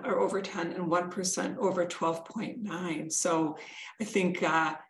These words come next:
they're always, I think we, I think we see it clinically too, right? That babies who are breastfed are probably gonna linger a little bit longer with their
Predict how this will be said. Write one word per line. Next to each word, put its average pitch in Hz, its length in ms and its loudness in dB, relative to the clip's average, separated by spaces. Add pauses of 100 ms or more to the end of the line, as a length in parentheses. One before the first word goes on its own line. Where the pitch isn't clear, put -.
(260)
they're 190 280 8
always, 180 460 6
I 214 80 2
think 185 240 0
we, 190 260 2
I 208 120 2
think 185 240 2
we 170 260 0
see - 180 4
it - 140 -2
clinically 202 340 4
too, 202 260 4
right? 170 280 4
That 170 200 2
babies 160 280 6
who - 80 0
are - 60 0
breastfed - 320 -2
are 160 140 2
probably 165 240 -4
gonna 160 180 -2
linger 170 320 4
a 165 60 6
little 165 180 2
bit - 120 0
longer 160 520 -2
with - 260 -4
their - 460 -2